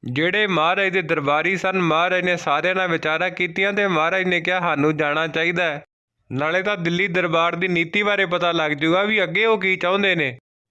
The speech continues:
ਫਿਰ ਅੱਗੇ ਤੋਂ ਆਪਾਂ ਉਹੋ ਜਿਹੀ ਤਿਆਰੀ ਕਰਾਂਗੇ। ਬੜੇ ਬੜੇ ਜਰਨੈਲ ਬਾਬਾ ਬਿਧੀ ਚੰਦ ਜੀ ਵਰਗੇ ਤਿਆਰ ਹੋਏ, ਸ਼ਸਤਰਾਂ ਨਾਲ ਲੈਸ ਫੌਜਾਂ ਘੋੜਿਆਂ 'ਤੇ ਸਵਾਰ ਹੋ ਕੇ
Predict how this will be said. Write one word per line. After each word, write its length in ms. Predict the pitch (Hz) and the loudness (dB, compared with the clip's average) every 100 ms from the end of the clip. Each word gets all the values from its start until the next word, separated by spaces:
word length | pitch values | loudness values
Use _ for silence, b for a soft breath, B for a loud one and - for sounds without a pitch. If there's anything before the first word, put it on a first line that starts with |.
| _ - | _ -8
ਫਿਰ 140 | 180 180 | -4 -4
ਅੱਗੇ 240 | 165 202 | -2 0
ਤੋਂ 120 | 214 | 2
ਆਪਾਂ 300 | 208 196 196 | 2 2 2
ਉਹੋ 300 | 156 180 214 | 4 4 2
ਜਿਹੀ 160 | 214 214 | 2 0
ਤਿਆਰੀ 340 | 196 175 165 | 2 2 2
ਕਰਾਂਗੇ। 500 | 156 156 175 165 147 - _ _ _ - | 0 0 0 0 -2 -8 _ _ _ -10
ਬੜੇ 260 | 131 180 208 | -2 0 0
ਬੜੇ 240 | 185 190 | 0 0
ਜਰਨੈਲ 460 | 180 165 165 175 180 | 0 0 0 0 0
ਬਾਬਾ 320 | 156 160 165 | 0 2 2
ਬਿਧੀ 300 | 160 180 220 | 2 2 0
ਚੰਦ 300 | 208 185 180 | 0 -2 0
ਜੀ 100 | 185 | 2
ਵਰਗੇ 320 | 180 170 170 | 2 2 0
ਤਿਆਰ 320 | 170 156 160 180 | 0 0 2 2
ਹੋਏ, 280 | 165 151 127 _ _ _ | 2 0 -2 _ _ _
ਸ਼ਸਤਰਾਂ 680 | - - 165 180 196 202 | -8 -2 0 0 -2 0
ਨਾਲ 200 | 202 185 | 2 2
ਲੈਸ 380 | 165 175 202 196 | 2 2 0 -2
ਫੌਜਾਂ 520 | - 165 151 165 151 139 _ _ _ _ - - | 0 0 2 0 0 -4 _ _ _ _ -10 -2
ਘੋੜਿਆਂ 380 | 180 165 175 185 | 2 2 2 0
'ਤੇ 160 | 185 | 0
ਸਵਾਰ 500 | 180 160 151 170 208 | -2 -2 0 2 2
ਹੋ 160 | 202 180 | 2 0
ਕੇ 320 | 175 170 147 | 0 0 0